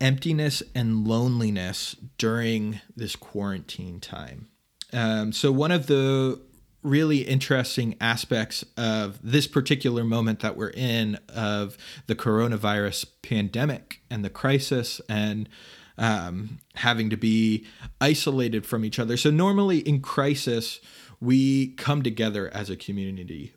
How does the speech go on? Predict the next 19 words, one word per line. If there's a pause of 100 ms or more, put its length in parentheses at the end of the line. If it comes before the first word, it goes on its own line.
We (380)
support
one
another, (400)
um,
in
various
ways.
We (180)
come
together
to
be
physically (360)
together
to
support
one
another.